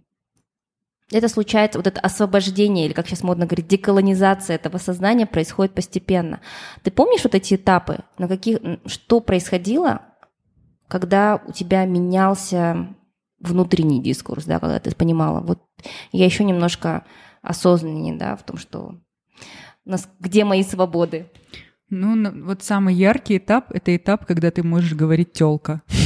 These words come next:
Speaker 2: <laughs> про женщину. Я очень четко помню, а, мо-, э, тот период, когда я работала в, в издательском доме. Мы издавали разные журналы,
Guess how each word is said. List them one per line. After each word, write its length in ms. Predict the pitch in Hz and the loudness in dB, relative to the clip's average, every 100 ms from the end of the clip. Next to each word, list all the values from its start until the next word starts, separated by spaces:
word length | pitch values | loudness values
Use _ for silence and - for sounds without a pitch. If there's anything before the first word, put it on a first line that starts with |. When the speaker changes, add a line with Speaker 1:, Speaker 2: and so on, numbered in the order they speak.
| 320 | 4
Speaker 2:
<laughs> 340 | - 302 - | 6 4 4
про 180 | 269 269 | 4 6
женщину. 580 | 226 240 269 - 277 233 277 - _ - 254 _ _ 349 440 - 403 - - 427 - | 6 6 4 0 -2 -2 -2 -16 _ -20 -20 _ _ -10 -10 -12 -18 -14 -8 -8 -6
Я 340 | 214 214 214 | -4 -2 -2
очень 360 | - 220 220 220 | -2 -4 0 -2
четко 360 | 214 214 - 185 | 0 -4 -4 -4
помню, 580 | 208 262 302 240 180 - | 2 4 6 4 2 -2
а, 360 | - 165 165 | -2 0 0
мо-, 240 | 170 170 175 | 0 0 -2
э, 500 | - 104 170 160 170 | -4 -8 -8 -8 -6
тот 180 | - 190 | -6 0
период, 380 | 196 202 285 254 | 2 4 4 2
когда 260 | 202 170 | -2 0
я 140 | 175 170 | 2 2
работала 600 | 165 175 175 165 156 156 - - - - | 2 0 0 -2 -2 -6 -10 -20 -20 -20
в, 80 | 170 | -6
в 80 | 165 | -4
издательском 580 | 160 170 160 - 165 156 | 0 0 -2 -6 -4 0
доме. 400 | 170 226 202 180 _ - _ - - - _ _ _ _ _ _ _ - - - 151 | 4 4 4 0 _ -20 _ -20 -20 -20 _ _ _ _ _ _ _ -10 -8 -6 -2
Мы 180 | 175 175 | 2 2
издавали 800 | 165 170 165 165 160 156 160 151 - - - | 2 2 2 2 2 0 -4 -8 -14 -20 -8
разные 420 | 190 175 170 165 165 | -2 2 2 2 2
журналы, 720 | 165 165 196 254 233 202 | 0 0 2 4 2 0